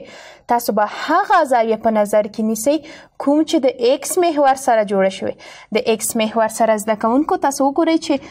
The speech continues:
دلته د وای محور زاویه راکړل شوې. نو زه کولی شم د ایکس د محور سره زاویه هم ترلاسه کړم. څنګه؟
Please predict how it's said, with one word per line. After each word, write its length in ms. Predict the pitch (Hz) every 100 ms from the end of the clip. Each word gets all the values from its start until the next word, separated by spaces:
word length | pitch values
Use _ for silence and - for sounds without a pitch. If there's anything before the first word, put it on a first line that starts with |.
| - -
دلته 220 | 262 320 277
د 100 | 277
وای 180 | 320 359
محور 340 | 311 240 226 202
زاویه 280 | 202 196 196
راکړل 240 | 196 202 196
شوې. 160 | 214 202 - - -
نو 80 | 202
زه 40 | 196 -
کولی 260 | 220 302 330
شم 140 | 311 262
د 120 | -
ایکس 140 | 220 -
د 100 | 214 214
محور 260 | 208 254 -
سره 140 | 269 247
زاویه 260 | 220 214 254
هم 100 | 294 302 -
ترلاسه 320 | 214 208 -
کړم. 180 | 220 214 220 233 -
څنګه؟ 280 | 311 349 330